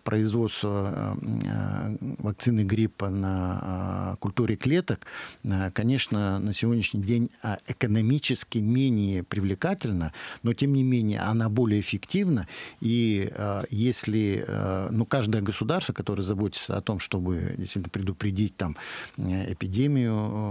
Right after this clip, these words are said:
э, э, предупредить, там, не дай бог, вот, э, пандемию, то, конечно, должно обладать этой технологией.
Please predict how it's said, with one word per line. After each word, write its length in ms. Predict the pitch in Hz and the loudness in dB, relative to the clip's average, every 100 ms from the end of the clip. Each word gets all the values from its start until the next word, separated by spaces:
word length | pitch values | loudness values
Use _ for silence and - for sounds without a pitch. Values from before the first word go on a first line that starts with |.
| 101 104 95 | -4 -4 -6
э, 760 | 101 95 95 101 98 95 95 92 | -6 -6 -6 -8 -8 -8 -8 -8
э, 40 | - | -6
предупредить, 760 | 101 98 98 107 95 101 - - | -4 -2 0 -2 0 0 -2 -4
там, 160 | 95 | 0
не 100 | 104 | 2
дай 160 | 101 95 | 2 0
бог, 220 | 90 90 | 0 -4
вот, 220 | - 92 - | -4 -4 -2
э, 180 | 90 87 | -2 -2
пандемию, 640 | 95 92 104 117 156 113 - - - | -2 0 2 4 4 2 -2 -10 -6
то, 100 | 113 | -2
конечно, 420 | 131 156 - 107 - - - - - | 2 2 2 0 -4 -14 -14 -10 0
должно 600 | 120 120 101 110 127 110 | 4 4 4 4 4 2
обладать 440 | 95 98 98 - | 2 0 -2 -4
этой 180 | 90 95 | -6 -6
технологией. 720 | - - 98 101 87 76 82 | -6 -4 0 0 0 -4 -6